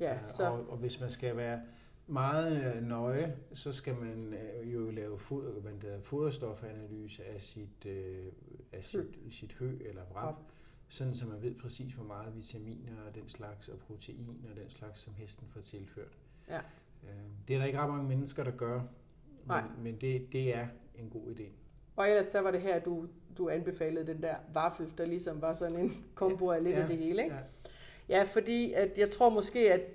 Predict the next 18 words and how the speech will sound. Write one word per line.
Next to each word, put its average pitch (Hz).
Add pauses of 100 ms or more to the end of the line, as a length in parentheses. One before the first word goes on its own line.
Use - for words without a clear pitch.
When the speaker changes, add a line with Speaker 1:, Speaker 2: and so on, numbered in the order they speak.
(260)
Speaker 1:
at 175 (640)
vedkommende 190
her 185
er 175
måske 175
blevet 175
forvirret 180
af 160 (400)
det 185
med, 185
at 175
du 175
siger, 175
at 170
hvis 165
den 165
får 160 (180)
fuldfoder, 165